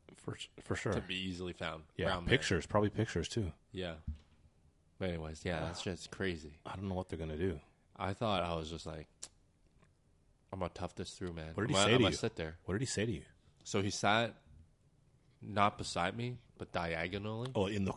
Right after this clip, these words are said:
Speaker 1: in the quad?
Speaker 2: In the quad.
Speaker 1: Damn.
Speaker 2: No, no, not, not, like, imagine our quad having its own quad.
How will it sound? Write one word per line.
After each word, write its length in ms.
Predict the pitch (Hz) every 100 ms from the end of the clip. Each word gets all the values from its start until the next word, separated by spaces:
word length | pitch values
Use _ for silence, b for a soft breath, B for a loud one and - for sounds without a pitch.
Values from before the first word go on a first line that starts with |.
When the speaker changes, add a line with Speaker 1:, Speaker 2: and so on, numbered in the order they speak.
| -
Speaker 1:
in 100 | 107
the 60 | 90
quad? 380 | 92 85 123 - - -
Speaker 2:
In 60 |
the 80 | 95
quad. 300 | - 87 90 - -
Speaker 1:
Damn. 280 | 85 71 - 135
Speaker 2:
No, 80 |
no, 160 | 123 117
not, 200 | 104 120
not, 280 | 113 113 113 -
like, 200 | 110 98 - - -
imagine 380 | 101 104 107
our 100 | 98
quad 340 | 90 - 95 90
having 280 | 92 90 87
its 160 | 82 110
own 200 | 92 85
quad. 320 | - 80